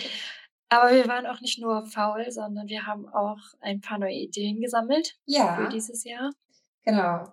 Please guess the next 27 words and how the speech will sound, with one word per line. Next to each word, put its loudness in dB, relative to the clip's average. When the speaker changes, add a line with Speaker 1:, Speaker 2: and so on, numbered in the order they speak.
Speaker 2:
Wer 2
uns -6
auf 0
Instagram -2
folgt, -2
was -2
wir -8
natürlich -6
nur -2
empfehlen -6
können, -6
der 6
hat -4
eventuell -2
ja -2
auch -16
gesehen -6
in -8
unserer -4
Story, 0
dass -8
wir -6
ein -18
bisschen -10
Brainstorming -2
betrieben -10
haben. -8